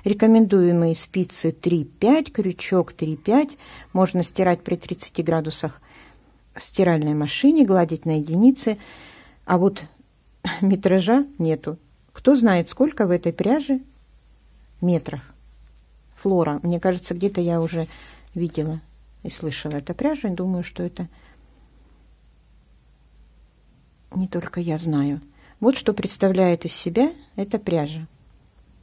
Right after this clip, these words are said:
Мне так цвет понравился. Вот, кажется, осенний-осенний такой. Очень интересный. И вообще из такой пряжи я ещё не вязала и хочу попробовать. Значит, здесь идёт ниточка.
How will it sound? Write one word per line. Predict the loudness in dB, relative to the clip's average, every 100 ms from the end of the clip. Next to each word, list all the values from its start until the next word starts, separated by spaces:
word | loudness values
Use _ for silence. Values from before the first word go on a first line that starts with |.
| _
Мне | 0 0
так | 0 -2
цвет | -2 -4 -2
понравился. | -2 0 0 0 -4 -6 -6
Вот, | -8 -6
кажется, | -4 -4 -6 -10 -10 -16 -20 -20 _ _ -6
осенний-осенний | -2 8 10 10 6 0 -2 -2 -4
такой. | -8 -8 -12 -12 _ _ _ _ _ _ _ _ _ _ _ _ _ _ _ _ _ _ _ _ _ _ _ _ _ _ _ -12
Очень | -12 -8 -8 -8
интересный. | -6 -6 -6 -8 -12 -14 _ _
И | -2
вообще | 0 0 -2 -4
из | -4
такой | -8 -4
пряжи | 0 0 0
я | -4 -6
ещё | -6 -6
не | -6
вязала | -6 -4 -4 -4
и | -6
хочу | -10 -12 -10
попробовать. | -10 -4 -6 -4 -10 -12 -18 -20 -20 -6
Значит, | -4 -2 -4
здесь | -2 -2 0 -2
идёт | -2 -2 -6 -20 _ -2
ниточка. | 0 0 -2 -4 -2 -4